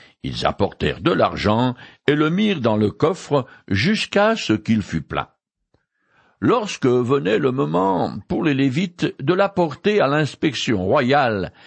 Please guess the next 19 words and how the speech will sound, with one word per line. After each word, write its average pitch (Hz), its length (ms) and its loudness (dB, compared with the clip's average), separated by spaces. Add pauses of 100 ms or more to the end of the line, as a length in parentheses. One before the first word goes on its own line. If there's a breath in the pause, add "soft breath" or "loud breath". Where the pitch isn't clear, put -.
(280 loud breath)
et 165 160 2
que - 80 0
l'on 139 340 2
constatait 143 840 0
qu'il 98 260 0
y 113 80 2
avait 107 220 2
beaucoup 110 340 0
d'argent, 104 460 0 (400 loud breath)
le 175 160 2
secrétaire 165 580 0
du 147 140 -2
roi 73 340 -4 (140)
et 135 80 2
les 165 160 2
commissaires 143 640 0
du 156 160 -2
grand 113 240 0
prêtre 180 520 0